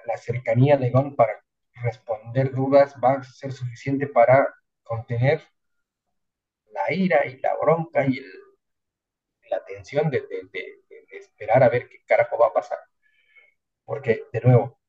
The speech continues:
somos, desde Latinoamérica no tenemos un día de paz. Cada vez que parece que, que, bueno, que baja la marea, que bajan las aguas, ¿no? ¡Pum! Hoy, esta semana fue Jen-,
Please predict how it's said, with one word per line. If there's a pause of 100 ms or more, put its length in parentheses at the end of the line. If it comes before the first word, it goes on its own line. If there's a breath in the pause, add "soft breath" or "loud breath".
(1040)
somos,
desde
Latinoamérica
no
tenemos
un
día
de
paz.
Cada
vez
que
parece
que,
que,
bueno, (1300)
que
baja
la
marea,
que
bajan
las
aguas,
¿no? (680)
¡Pum! (460)
Hoy, (260)
esta
semana
fue (500)
Jen-,